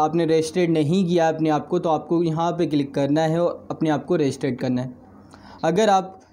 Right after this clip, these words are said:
existing student हैं जो पहले ही registered कर चुके हैं, means कि आपने किया हो और आपका complete नहीं हुआ हो, तो आप यहाँ से अपना fill कर सकते हैं, ठीक है।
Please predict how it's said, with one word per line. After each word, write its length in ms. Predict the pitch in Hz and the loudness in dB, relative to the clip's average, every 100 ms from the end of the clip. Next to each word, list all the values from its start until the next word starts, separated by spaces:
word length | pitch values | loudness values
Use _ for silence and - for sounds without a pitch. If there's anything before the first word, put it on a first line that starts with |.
| - - - | -20 -12 -6
existing 580 | 156 165 175 - 202 190 | -2 0 -2 0 0 0
student 420 | - 180 180 175 | 0 0 0 0
हैं 240 | 175 196 170 | 0 0 0
जो 160 | 185 185 | 0 2
पहले 300 | 185 165 175 | 0 2 2
ही 140 | 202 | 2
registered 420 | 175 160 - 175 165 | 2 0 0 -2 0
कर 160 | 165 | -2
चुके 320 | 160 156 165 | 0 0 0
हैं, 200 | 160 180 233 - - - - 147 | 0 -2 -6 -14 -20 -20 -4 0
means 240 | 175 170 | 2 0
कि 120 | 190 | 0
आपने 400 | 170 156 180 185 185 - | 0 2 0 0 -4 -4
किया 220 | 175 185 | 0 2
हो 220 | 180 170 180 | 2 2 0
और 100 | 175 | 0
आपका 540 | 160 160 - - 180 233 - - - - - - - - | -2 -4 -10 -6 -4 -6 -12 -20 -20 -20 -20 -20 -20 -8
complete 440 | 160 139 156 151 147 | -6 -2 2 2 2
नहीं 240 | 139 135 | 0 0
हुआ 160 | 131 123 | 0 -2
हो, 140 | 127 - - - 165 | -6 -12 -20 -10 -4
तो 60 | |
आप 180 | 165 165 | -2 0
यहाँ 340 | 165 143 170 165 | -2 0 -2 0
से 200 | 165 185 | 0 0
अपना 260 | - 180 | 0 -2
fill 240 | 185 156 143 | 0 0 2
कर 160 | 139 | 0
सकते 340 | 120 127 - 127 | -4 -6 -6 -6
हैं, 140 | 127 | -4
ठीक 160 | 156 170 | -4 -2
है। 180 | 139 | -4